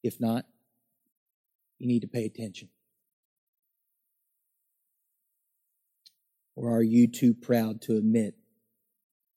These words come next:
that you need someone to teach you?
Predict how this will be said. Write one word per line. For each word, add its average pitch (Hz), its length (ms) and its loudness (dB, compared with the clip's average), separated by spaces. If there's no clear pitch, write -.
that - 180 -14
you 117 60 -4
need 113 220 -2
someone 107 300 -2
to 98 60 -8
teach - 380 -4
you? 95 80 -18